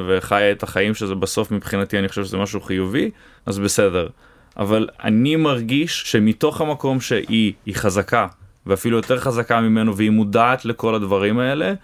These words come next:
ועדיין איפשהו היא באה המון המון המון לקראתו. לי זה מדליק איזושהי נורה, זה מהניסיון שלי.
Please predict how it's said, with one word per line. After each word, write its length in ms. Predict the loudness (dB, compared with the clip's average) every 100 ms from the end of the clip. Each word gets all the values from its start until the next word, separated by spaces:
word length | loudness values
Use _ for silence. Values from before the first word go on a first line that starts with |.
| -8
ועדיין 800 | 0 2 2 2 2 2 -2 -4 0
איפשהו 560 | 0 0 -6 0 0
היא 240 | 0 0 0
באה 360 | 2 2 2 0
המון 460 | 2 2 4 2
המון 300 | 2 2 2
המון 280 | 2 2 2
לקראתו. 600 | 0 -2 -4 0 0 0 -6 _ _ _ _ _ _ -2
לי 360 | 0 2 0 0
זה 140 | 0
מדליק 440 | 2 2 0 0
איזושהי 380 | 0 0 0 0
נורה, 440 | 2 4 2 2 -4 _ _ -10
זה 160 | 0 2
מהניסיון 520 | 4 2 0 -2 -2
שלי. 180 | -4